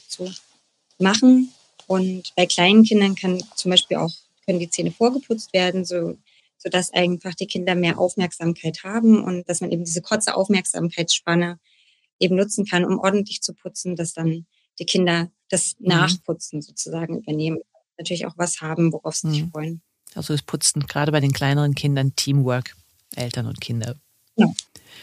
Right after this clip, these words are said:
Speaker 2: Noch eine Frage an Sie, Frau Schulz-Weidner, auch als erstes. Jetzt müssen herzkranke Kinder ja schon oft genug ins Krankenhaus oder zum Arzt zum Untersuchen. Jetzt kommt noch der Zahnarzt on top dazu. Reicht es denn bei den Kindern,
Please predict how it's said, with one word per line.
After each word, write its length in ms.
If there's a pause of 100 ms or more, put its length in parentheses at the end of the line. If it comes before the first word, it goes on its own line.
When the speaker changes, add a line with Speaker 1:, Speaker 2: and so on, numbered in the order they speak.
(1200)
Speaker 2:
Noch 140
eine 180
Frage 300
an 120
Sie, 160
Frau 280
Schulz-Weidner, 840
auch 220 (260)
als 240
erstes. 460 (400)
Jetzt 160
müssen 200
herzkranke 540
Kinder 240
ja 160
schon 180
oft 260
genug 340 (540)
ins 200
Krankenhaus 800 (140)
oder 200
zum 220
Arzt 340
zum 120
Untersuchen. 460
Jetzt 120
kommt 140
noch 80
der 140
Zahnarzt 400
on 120
top 240
dazu. 440 (720)
Reicht 240
es 120
denn 180
bei 120
den 200
Kindern, 520